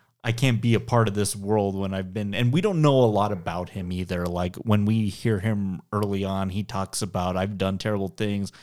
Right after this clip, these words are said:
We don't see them. We're just alluded to, like, where did this guy come from? And, like, what's he done in the past? So maybe the sequel can go into some more details, but he's kinda out.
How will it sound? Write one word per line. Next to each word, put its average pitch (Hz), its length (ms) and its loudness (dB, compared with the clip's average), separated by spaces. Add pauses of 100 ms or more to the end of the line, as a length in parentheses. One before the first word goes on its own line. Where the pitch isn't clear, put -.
(360)
We 101 100 -10
don't 120 180 0
see 185 300 -2
them. 107 260 2
We're 98 100 0
just 101 220 -4
alluded 107 440 0
to, 107 100 -2
like, 92 320 -6 (920)
where 123 120 -4
did 147 120 -2
this 123 160 0
guy 87 180 -2
come 85 260 -6
from? 90 240 -4
And, 90 120 -4
like, 90 160 -6
what's 117 220 -2
he 127 100 -6
done 110 240 0
in 98 60 -2
the 87 80 -8
past? 90 380 -4
So 101 140 -6
maybe 175 220 -4
the 123 100 -4
sequel 113 340 -6
can 101 180 -12
go 101 160 -6
into 95 220 -8
some 98 160 -6
more 92 160 -6
details, 87 560 -10
but 90 300 -6 (1000)
he's 131 160 -4
kinda 165 220 2
out. 127 400 -2